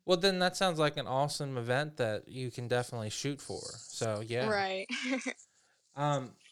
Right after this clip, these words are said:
Speaker 1: it, what, what is your platform that you've been working on this past year and, and you're working on now?
Speaker 2: My platform,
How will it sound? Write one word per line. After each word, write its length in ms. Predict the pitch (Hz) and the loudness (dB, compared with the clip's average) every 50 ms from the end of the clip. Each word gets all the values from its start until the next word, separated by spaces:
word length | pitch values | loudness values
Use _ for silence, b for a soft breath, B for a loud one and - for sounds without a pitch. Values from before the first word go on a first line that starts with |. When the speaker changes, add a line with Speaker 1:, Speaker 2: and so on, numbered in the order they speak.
| _ _ _ - _ _ _ _ | _ _ _ -20 _ _ _ _
Speaker 1:
it, 160 | 156 147 - - - - - _ _ _ _ _ _ _ _ _ | -10 -10 -10 -12 -16 -20 -20 _ _ _ _ _ _ _ _ _
what, 440 | - 147 143 160 185 208 175 123 - - _ _ _ _ _ _ _ _ _ 156 | -8 4 10 12 12 12 10 8 0 -14 _ _ _ _ _ _ _ _ _ 4
what 180 | 147 180 185 | 6 8 8
is 160 | 190 196 190 - | 8 8 6 6
your 100 | 170 143 | 4 4
platform 800 | - - 143 139 143 147 131 - - 151 135 135 127 120 117 113 | 6 8 10 10 10 10 8 6 0 0 2 2 2 2 0 2
that 260 | 117 117 110 95 - | 2 4 4 2 0
you've 320 | - 127 123 120 117 117 - | -4 -4 -2 -2 -2 0 0
been 180 | 120 117 113 | 0 0 2
working 440 | 117 120 127 135 135 - 131 120 113 | 2 2 2 2 0 -2 -6 -6 -2
on 340 | 110 110 107 107 104 104 107 | 0 0 0 0 -2 -2 -4
this 200 | 107 110 - - | -4 -4 -4 -4
past 480 | - - 120 110 107 107 - - - | -2 0 2 2 2 0 -2 -6 -8
year 320 | - 120 123 120 113 110 110 | -4 -2 0 0 0 0 -2
and, 260 | 110 107 107 104 107 b b b b b b b - | -2 -4 -6 -8 -12 b b b b b b b -8
and 100 | - 120 | -4 -2
you're 140 | 123 123 120 | 2 2 4
working 400 | 117 117 117 117 - - 120 113 | 4 4 4 2 2 -2 -4 -4
on 200 | 110 107 107 110 | -2 -2 -4 -4
now? 380 | 113 117 117 110 98 98 110 113 _ _ _ _ _ _ _ _ _ _ _ _ _ _ _ _ _ _ _ - | -4 -4 -4 -6 -6 -10 -14 -18 _ _ _ _ _ _ _ _ _ _ _ _ _ _ _ _ _ _ _ -8
Speaker 2:
My 340 | 233 254 262 269 277 294 285 - - | -4 -2 0 2 2 2 0 -4 -8
platform, 800 | - 285 269 262 277 311 - - - 339 349 359 370 381 392 403 | -4 -2 -2 -2 -2 -4 -8 -6 -6 -4 -4 -4 -4 -4 -6 -6